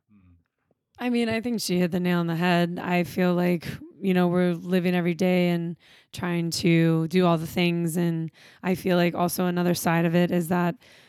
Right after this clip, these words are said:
Speaker 2: we want to share the same passion and, and love for the beautiful game that, you know, our fans do,
Speaker 1: Mm.
Speaker 2: because they're the ones who support us and inspire us and motivate us to wanna be better every day. And,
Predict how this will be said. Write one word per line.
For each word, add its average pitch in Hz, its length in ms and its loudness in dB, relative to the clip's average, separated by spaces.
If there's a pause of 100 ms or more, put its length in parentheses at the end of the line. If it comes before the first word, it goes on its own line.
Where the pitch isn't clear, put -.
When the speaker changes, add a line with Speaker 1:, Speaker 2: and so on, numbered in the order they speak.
(160)
Speaker 2:
we 180 760 0
want 185 600 -4 (100)
to 175 260 0
share 185 440 0
the 175 80 0
same 175 260 0
passion 175 560 -2
and, 165 300 -4 (180)
and 185 220 -2
love 175 240 4
for 190 120 -2
the 170 120 0
beautiful 175 320 0
game 170 340 0
that, 165 240 -2 (320)
you 175 80 0
know, 170 80 4
our 175 140 0
fans 170 500 -2
do, - 320 -8
Speaker 1:
Mm. - 40 -20 (280)
Speaker 2:
because 175 640 0
they're 190 340 2
the 180 80 -2
ones 170 240 0
who 175 100 -4
support 170 440 -2
us 175 200 -2
and 175 120 -6
inspire 170 400 0
us - 120 -6
and 175 120 -4
motivate 175 360 2
us 170 180 -2
to 175 120 0
wanna 170 180 0
be 170 120 0
better 170 260 -2
every 170 220 0
day. 170 320 0
And, 160 240 -4